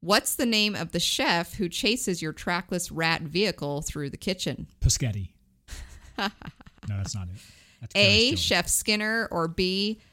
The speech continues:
Speaker 1: Chef Gusteau?
Speaker 2: Yeah, super easy. Chef Gusteau. We know that final answer.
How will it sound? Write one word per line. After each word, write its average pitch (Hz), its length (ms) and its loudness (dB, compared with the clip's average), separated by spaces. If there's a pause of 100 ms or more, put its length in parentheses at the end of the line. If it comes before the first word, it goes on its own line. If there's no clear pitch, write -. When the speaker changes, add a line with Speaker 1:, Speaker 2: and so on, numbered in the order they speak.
(180)
Speaker 1:
Chef - 500 0 (160)
Gusteau? 170 800 0 (180)
Speaker 2:
Yeah, 90 160 -6 (160)
super 165 440 6
easy. 87 480 0 (100)
Chef - 320 -4
Gusteau. 101 540 -2 (680)
We 113 80 -2
know 123 160 -2
that 120 220 -4
final 131 340 0
answer. 131 540 0